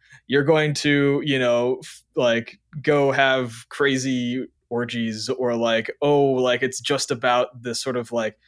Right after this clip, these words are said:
pinnacle of how many, like, uh,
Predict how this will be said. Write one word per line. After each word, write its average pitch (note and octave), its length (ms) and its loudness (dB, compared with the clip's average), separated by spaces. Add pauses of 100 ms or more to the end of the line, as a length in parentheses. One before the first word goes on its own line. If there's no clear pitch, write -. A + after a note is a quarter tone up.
(220)
pinnacle C3+ 540 0
of A#2+ 160 -2
how C3 180 -4
many, A#2+ 420 -4 (540)
like, A#2 400 -2 (560)
uh, A2 540 -2